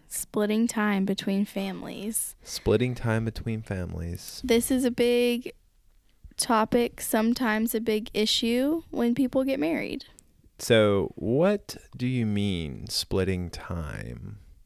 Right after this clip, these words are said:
Speaker 1: Well, most people, when you get married, have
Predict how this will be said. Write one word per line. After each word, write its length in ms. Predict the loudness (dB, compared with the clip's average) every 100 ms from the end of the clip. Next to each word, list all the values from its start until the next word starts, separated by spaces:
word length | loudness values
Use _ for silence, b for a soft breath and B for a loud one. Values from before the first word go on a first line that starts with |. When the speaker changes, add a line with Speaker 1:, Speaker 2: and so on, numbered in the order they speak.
| _ -20 B B B B 0
Speaker 1:
Well, 540 | 4 6 6 6 2 -2 -18 -20 -20 _ -18 -4
most 400 | 2 2 2 0
people, 580 | -2 -2 2 4 4 2
when 180 | 2
you 100 | 2
get 160 | 0 0
married, 540 | 0 2 2 0 0
have 640 | 0 2 4 4 2 -2